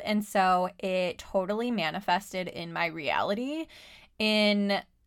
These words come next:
a really funny way that I hadn't thought about in a while. So I'll bring you into a story time really quick. I have a couple stories here. So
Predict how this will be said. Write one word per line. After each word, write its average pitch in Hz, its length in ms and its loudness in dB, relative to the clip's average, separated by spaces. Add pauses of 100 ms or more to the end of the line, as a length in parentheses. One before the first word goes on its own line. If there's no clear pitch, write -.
(240)
a 220 80 2
really 240 260 0
funny 208 300 2
way 180 380 4
that 202 100 4
I 202 80 6
hadn't 208 360 0
thought 190 160 4
about 175 300 2
in 170 80 -6
a 170 80 -4
while. 202 380 6
So 175 260 -2
I'll 196 220 4
bring 190 240 -4
you 170 380 -4
into 180 500 -8
a 196 80 -6
story 165 420 -8
time - 400 -8
really - 240 -6
quick. - 260 -6
I - 40 -6
have 151 120 -4
a 165 60 -8
couple - 280 -8
stories - 420 -10
here. 208 320 -6 (460)
So 226 400 4